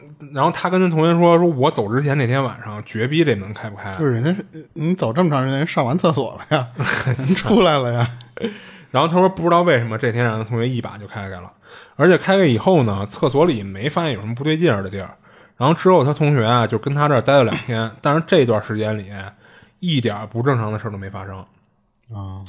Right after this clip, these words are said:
Speaker 1: 然后第六件事儿啊，是他同学走了以后的，就是有一天周六白天的时候，他跟家坐那个，坐他卧室的桌子那儿，用那个笔记本儿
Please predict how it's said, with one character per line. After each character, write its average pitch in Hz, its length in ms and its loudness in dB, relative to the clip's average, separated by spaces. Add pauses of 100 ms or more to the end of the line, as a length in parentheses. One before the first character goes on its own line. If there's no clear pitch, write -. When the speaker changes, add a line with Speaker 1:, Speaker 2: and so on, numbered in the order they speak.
(120)
Speaker 1:
然 123 160 2
后 165 120 2
第 175 120 4
六 185 200 6
件 104 220 0
事 110 60 -2
儿 101 100 -2
啊， 92 240 -12 (380)
是 - 120 -2
他 165 140 4
同 170 220 2
学 190 80 4
走 107 180 -2
了 139 80 2
以 127 80 0
后 147 260 2
的， - 160 -10 (200)
就 - 120 0
是 143 60 4
有 107 160 0
一 104 40 -8
天 175 200 2
周 190 160 6
六 123 340 4
白 110 220 -4
天 165 160 2
的 123 80 -2
时 104 80 -8
候， 98 160 -10 (640)
他 - 120 -6
跟 185 140 4
家 180 240 2
坐 151 300 2
那 110 180 -2
个， 101 400 -10 (220)
坐 143 180 -2
他 151 120 0
卧 170 240 2
室 - 160 -12
的 110 100 -10
桌 156 260 2
子 131 100 2
那 101 120 -8
儿， 95 180 -10
用 139 160 -4
那 120 120 0
个 107 100 -6
笔 104 160 -10
记 139 100 0
本 139 120 -2
儿 101 360 -10